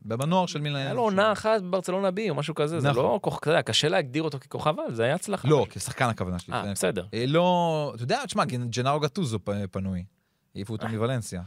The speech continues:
Speaker 1: אבל לא יודע אם יחזרו.
Speaker 2: לא נראה לי.
Speaker 1: אני באמת רוצה שפיולי יצליח, מאוד, הלוואי. אבל אני חושב שנגמרו הרעיונות.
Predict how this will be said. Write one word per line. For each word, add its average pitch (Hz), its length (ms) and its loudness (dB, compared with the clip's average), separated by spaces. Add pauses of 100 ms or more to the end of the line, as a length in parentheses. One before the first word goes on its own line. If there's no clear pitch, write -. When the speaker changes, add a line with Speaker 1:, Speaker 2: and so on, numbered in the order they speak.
(160)
Speaker 1:
אבל 110 100 -4
לא 151 60 2
יודע 135 220 0
אם 104 80 -8
יחזרו. 95 300 -10
Speaker 2:
לא 95 60 -4
נראה 85 180 -8
לי. 82 60 -12 (360)
Speaker 1:
אני 143 160 4
באמת 151 400 2
רוצה 196 140 -10
שפיולי 190 380 -2
יצליח, 147 520 -6 (180)
מאוד, 185 440 2 (200)
הלוואי. 156 600 0 (680)
אבל 104 280 0
אני 107 140 0
חושב 147 140 -4
שנגמרו 170 500 0
הרעיונות. 202 480 -6